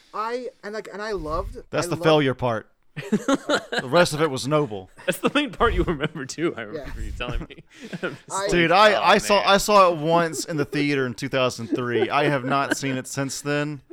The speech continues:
Speaker 2: So
Speaker 1: Yeah.
Speaker 2: I, I, I just
Speaker 3: They really
Speaker 2: only
Speaker 3: should not
Speaker 2: remember
Speaker 3: have
Speaker 2: bits
Speaker 3: included
Speaker 2: and
Speaker 3: those.
Speaker 2: pieces.
Speaker 3: Yeah,
Speaker 1: I,
Speaker 3: if
Speaker 1: I, I love the scene with Bana and, uh, Nick Nolte in just the
Speaker 3: Mm.
Speaker 1: dark prison cell together, pairing off, and someone described it as,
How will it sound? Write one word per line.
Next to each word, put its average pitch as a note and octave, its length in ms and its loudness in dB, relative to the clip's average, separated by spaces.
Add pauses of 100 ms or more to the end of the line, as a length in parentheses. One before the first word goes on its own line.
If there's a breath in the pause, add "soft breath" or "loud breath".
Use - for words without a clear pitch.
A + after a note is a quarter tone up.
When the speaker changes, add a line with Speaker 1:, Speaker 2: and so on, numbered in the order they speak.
(560 loud breath)
Speaker 2:
So - 240 0
Speaker 1:
Yeah. C#3 80 4
Speaker 2:
I, D3+ 360 2
I, D#3+ 100 2
I D#3+ 60 4
just D3 240 2
Speaker 3:
They B2 60 -4
really B2 200 -2
Speaker 2:
only D3+ 100 2
Speaker 3:
should D3 60 0
not D3 80 -2
Speaker 2:
remember B2+ 140 -2
Speaker 3:
have - 60 -12
Speaker 2:
bits D3 220 0
Speaker 3:
included - 20 -6
Speaker 2:
and A#2+ 100 -6
Speaker 3:
those. - 80 -10
Speaker 2:
pieces. A2 600 -8 (320)
Speaker 3:
Yeah, G2 140 -10
Speaker 1:
I, F#3 160 -6
Speaker 3:
if A2+ 360 -6
Speaker 1:
I, D#3 140 -10 (460)
I E3+ 100 -8
love F#3+ 260 -8
the A3 120 -12
scene F3 440 -16
with D3 220 -16
Bana D3+ 600 -16
and, D3+ 540 -20
uh, C#3 180 -16
Nick C#3 220 -18
Nolte D3+ 520 -16 (300)
in D3+ 140 -14
just A#2 180 -12
the G#2 80 -8
Speaker 3:
Mm. F#2+ 60 -12
Speaker 1:
dark C#3+ 300 -14
prison F3+ 280 -12
cell C3+ 180 -14
together, C#3+ 460 -16 (140)
pairing D3+ 320 -18
off, D#3 360 -14 (460)
and D#3 200 -14
someone F3+ 200 -12
described E3 400 -8
it D#3 40 -8
as, C3+ 180 -12